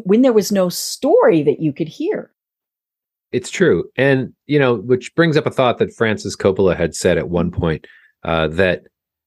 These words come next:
Speaker 2: he's a director. He's a writer first, he's a director
Speaker 1: Mm-hmm.
Speaker 2: second. And when I was talking about all the things that come together, I left a director out on purpose. That wasn't an accident. Uh, the, the, the, the magic that happens in filmmaking is really the confluence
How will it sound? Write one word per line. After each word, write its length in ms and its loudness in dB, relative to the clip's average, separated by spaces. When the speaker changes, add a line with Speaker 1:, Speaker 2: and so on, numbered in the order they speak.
Speaker 2:
he's 280 2
a 40 0
director. 420 0
He's 140 -8
a 60 2
writer 380 2
first, 340 -2
he's 120 -8
a 60 -10
director 340 -6
Speaker 1:
Mm-hmm. 80 -10
Speaker 2:
second. 280 -6
And 260 0
when 120 2
I 100 0
was 120 2
talking 360 0
about 280 -2
all 140 2
the 80 0
things 240 -2
that 100 -6
come 180 -4
together, 320 2
I 40 2
left 240 0
a 40 -2
director 400 0
out 120 -2
on 140 -8
purpose. 340 -4
That 120 0
wasn't 260 2
an 100 -2
accident. 440 -6
Uh, 240 -2
the, 420 -2
the, 180 -10
the, 200 -2
the 140 0
magic 560 0
that 120 0
happens 460 -6
in 120 -4
filmmaking 720 -2
is 220 0
really 320 4
the 120 2
confluence 800 -2